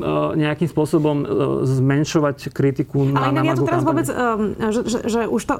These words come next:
Speaker 2: už to nevyriešime, už sa to stalo,
Speaker 1: Áno.
Speaker 2: čiže nechcem sa ani tak veľmi baviť o tom, že či teda štát zlyhal, asi to sa zhodneme, že zlyhal v tomto, ale že či sa to vôbec dá ešte dobehnúť, keď majú teda taký obrovský náskok.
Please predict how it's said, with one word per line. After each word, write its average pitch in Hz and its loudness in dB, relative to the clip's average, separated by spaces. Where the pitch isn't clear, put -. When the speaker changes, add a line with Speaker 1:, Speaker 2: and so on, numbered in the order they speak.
Speaker 2:
už 240 2
to 285 -4
nevyriešime, 196 2
už 180 -4
sa 202 -6
to 220 -2
stalo, 180 -2
Speaker 1:
Áno. - 0
Speaker 2:
čiže 196 2
nechcem 254 -4
sa 269 -2
ani 220 -2
tak 202 0
veľmi 214 0
baviť 185 0
o 175 -2
tom, 202 0
že 196 0
či 185 -2
teda 180 0
štát 190 0
zlyhal, 170 2
asi 175 -4
to 202 -4
sa 180 -2
zhodneme, 165 0
že 170 0
zlyhal 175 0
v - -6
tomto, 196 0
ale 196 2
že 208 2
či - -2
sa 285 4
to 277 0
vôbec 254 0
dá 247 0
ešte 262 -2
dobehnúť, 226 0
keď 202 0
majú 196 0
teda 208 -2
taký 208 -4
obrovský 208 -4
náskok. - -8